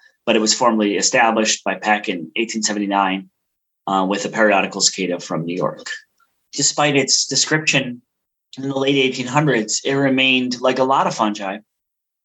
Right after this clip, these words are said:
a mycological oddity for a hundred years. Now, it's easy to understand why. Let's think about the insect. It spends most of its life, thirteen or seventeen years underground as a nymph,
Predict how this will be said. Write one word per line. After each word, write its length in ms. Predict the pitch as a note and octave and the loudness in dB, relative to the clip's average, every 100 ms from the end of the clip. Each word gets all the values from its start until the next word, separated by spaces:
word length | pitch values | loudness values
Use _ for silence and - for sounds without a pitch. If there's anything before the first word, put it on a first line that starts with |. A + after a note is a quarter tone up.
| _ - B2 | _ -10 -4
a 60 | |
mycological 680 | C3 C3 B2 A#2 A2+ - A2+ | 0 0 2 0 0 0 0
oddity 340 | A#2 A2 G2+ | 2 0 -2
for 140 | G2 G#2+ | -4 -2
a 80 | G2 | 0
hundred 240 | G#2 F2+ | 0 -2
years. 480 | F2 D2 - - - _ - - - | -4 -4 -4 -4 -8 _ -20 -20 -2
Now, 200 | C#3+ C#3 | 0 2
it's 200 | F3 F#3 | 0 0
easy 240 | A3+ G3+ | 2 2
to 80 | F#3 | 2
understand 520 | D#3+ C3+ B2+ B2+ A2+ | 2 2 2 2 0
why. 360 | F#2+ F#2+ F2 C#2+ _ - _ _ _ _ _ - | 0 0 0 -6 _ -20 _ _ _ _ _ -6
Let's 240 | C3+ - | -2 0
think 180 | C3+ B2 | 0 -2
about 260 | A2+ A2 | 0 0
the 140 | A2 A2+ | 0 -6
insect. 540 | B2+ - D#2+ - - _ _ - _ | -2 -2 -2 -8 -16 _ _ -20 _
It 140 | A2+ A2+ | -4 -2
spends 420 | - C3 A#2+ G#2 | 2 2 2 0
most 360 | A#2+ B2+ C#3+ D3 | 2 2 2 0
of 60 | |
its 160 | D#3 - | 0 2
life, 360 | G2+ F#2+ G2 - _ | 2 0 -4 -16 _
thirteen 380 | - A2+ - C#3 | 0 0 2 0
or 60 | A2+ | 0
seventeen 420 | - G#2+ G#2+ G2+ | 0 0 0 -2
years 260 | F#2+ F#2 - | -2 -4 -2
underground 600 | G#2 G2+ F#2+ F2+ E2+ F2+ | 0 0 0 0 -2 -4
as 140 | F#2+ | -6
a 40 | |
nymph, 300 | F#2 E2 D#2+ | -4 -6 -8